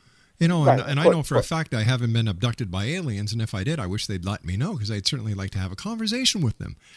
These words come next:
Speaker 1: You know, I, I say, "Well, what did it, what did the surroundings feel like? What was the temperature? Were there any smells that you could associate it with? You, did you try to touch it? Did you try to steal something and bring it back?"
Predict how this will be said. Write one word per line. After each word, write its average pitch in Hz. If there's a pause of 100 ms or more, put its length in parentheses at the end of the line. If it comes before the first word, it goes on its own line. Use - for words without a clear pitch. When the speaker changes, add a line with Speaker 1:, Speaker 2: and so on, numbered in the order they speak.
(460)
Speaker 1:
You -
know, 202
I, 175
I 160
say, 190
"Well, 117 (640)
what 147
did 220
it, 180
what 208
did 202
the 175
surroundings 156
feel 151
like? 76
What 214
was 214
the 135
temperature? 135
Were 107
there 139
any 175
smells 139
that 82
you 110
could 101
associate 92
it 85
with? -
You, 127
did 131
you 127
try 170
to 160
touch -
it? 107
Did 117
you 120
try 208
to 196
steal 196
something 107
and 92
bring 143
it 139
back?" 208